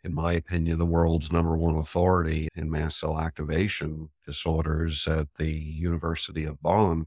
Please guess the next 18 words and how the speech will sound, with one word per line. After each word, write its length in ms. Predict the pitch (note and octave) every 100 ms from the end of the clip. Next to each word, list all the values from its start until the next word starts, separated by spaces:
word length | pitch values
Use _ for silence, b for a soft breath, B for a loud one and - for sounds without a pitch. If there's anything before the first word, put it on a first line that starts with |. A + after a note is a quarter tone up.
| -
in 160 | D#2+
Germany, 840 | D#2 D#2+ G#2 F#2+ D2+ D#2 D#2+ E2+ E2
we 120 | E2+
were 840 | E2 F2 F2 F2+ F2+ F2+ F2 F2 F2 _ - _ - -
in 380 | D#2+ F2 E2+
disagreement 640 | D#2+ F2+ F#2 E2+ G2+ A#2+ - _ _ _ _ _ _ _
with 240 | F2 D#2
that 180 | D#2+ D#2+
approach. 580 | D#2+ - F2 C3+ - - _ _
It 120 | F2 E2
was 180 | D#2+
quite 360 | - - F2 -
clear 520 | - F2 E2+ F2+ C3
that 300 | A2+ D#2+ D2+ _ -
the 160 | D2+
mast 400 | D#2+ D#2+ D#2+ -
cell 640 | - E2 D#2+ E2 E2+ D#2+ D2+ _ -
produces 1200 | F2+ E2 E2+ D#2+ - E2 E2 D#2 D2+ D2 C#2+